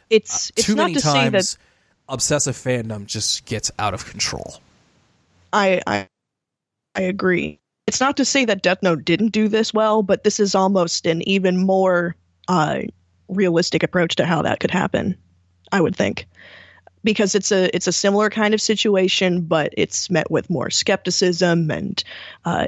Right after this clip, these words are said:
Speaker 1: negative things, as opposed to, it's Kira.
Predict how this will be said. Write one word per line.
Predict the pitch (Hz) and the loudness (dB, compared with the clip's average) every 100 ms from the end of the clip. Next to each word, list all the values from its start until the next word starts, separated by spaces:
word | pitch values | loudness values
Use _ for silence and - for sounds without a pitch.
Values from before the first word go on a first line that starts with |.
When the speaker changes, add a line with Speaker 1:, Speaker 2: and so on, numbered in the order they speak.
| - | 0
Speaker 1:
negative | 202 208 196 202 190 | 0 2 2 2 0
things, | - 190 185 180 - - - - | 2 2 2 0 -2 -6 -20 -2
as | 202 | 0
opposed | 202 208 202 185 - | 2 2 2 0 0
to, | 190 175 175 - - - | 2 2 -2 -12 -20 -2
it's | 285 - - | -2 -2 -6
Kira. | - 339 311 190 - | -2 2 4 2 -2